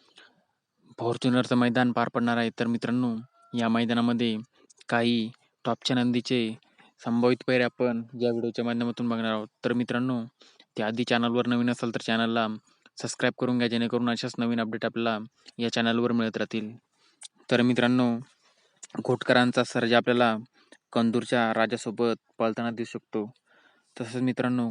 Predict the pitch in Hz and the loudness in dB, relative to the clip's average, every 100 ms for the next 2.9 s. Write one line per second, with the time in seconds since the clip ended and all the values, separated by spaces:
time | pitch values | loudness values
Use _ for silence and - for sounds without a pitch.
0 | - 117 120 123 120 123 120 120 - 117 | -2 -2 0 0 2 2 0 -2 -4 -6
1 | - 117 120 120 117 110 - _ _ - | 0 0 2 2 2 0 -10 _ _ -18
2 | - 117 131 120 120 120 117 123 113 | -8 -6 -2 0 2 0 0 -2 -2